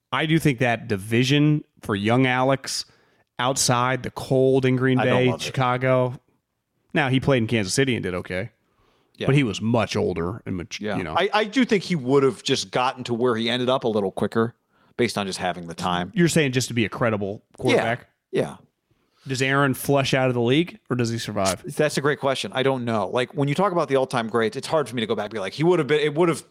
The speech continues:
Speaker 2: been totally terrible.
Speaker 1: Yeah.
Speaker 2: But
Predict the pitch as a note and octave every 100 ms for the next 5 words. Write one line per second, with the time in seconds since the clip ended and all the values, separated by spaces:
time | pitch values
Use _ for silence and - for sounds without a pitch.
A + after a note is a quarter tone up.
0 | _ - D#3 B2+ - A3 A3+ G3 E3 C#3
1 | G#2 E2 - _ _ - - - D4 E2
2 | D#2 D3+ D#3+ D#3+